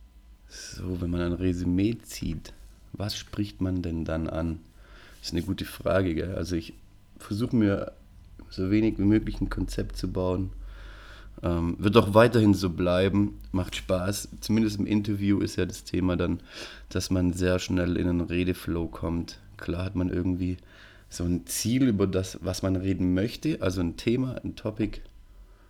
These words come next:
und, ähm, versucht also das Gespräch dann auch in die Richtung zu lenken. Aber wenn das in eine andere Richtung, ähm, sich entwickelt, dann soll's so sein, ja. Es muss irgendwie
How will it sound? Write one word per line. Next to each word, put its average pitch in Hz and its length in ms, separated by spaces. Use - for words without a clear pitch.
und, 87 320
ähm, 82 320
versucht 90 560
also 82 220
das 78 140
Gespräch 87 440
dann 87 140
auch 85 140
in 87 100
die 85 80
Richtung 87 300
zu - 140
lenken. 85 380
Aber 82 240
wenn 87 160
das 87 140
in 87 120
eine 85 100
andere 90 380
Richtung, 90 420
ähm, 85 320
sich 87 180
entwickelt, 87 600
dann 78 320
soll's 82 340
so 85 140
sein, 80 500
ja. - 200
Es - 240
muss 113 260
irgendwie 98 500